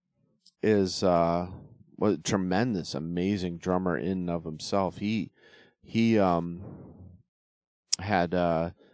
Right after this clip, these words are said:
been with, uh, Steve Vai, been with, um,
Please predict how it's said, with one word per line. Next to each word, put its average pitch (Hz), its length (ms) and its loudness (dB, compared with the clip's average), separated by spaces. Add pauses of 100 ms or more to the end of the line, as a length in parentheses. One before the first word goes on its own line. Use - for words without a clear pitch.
(280)
been 95 220 2
with, 90 320 0
uh, 82 380 2 (840)
Steve 98 440 0
Vai, 104 640 4
been 87 300 -4
with, 85 280 -6
um, 85 360 -2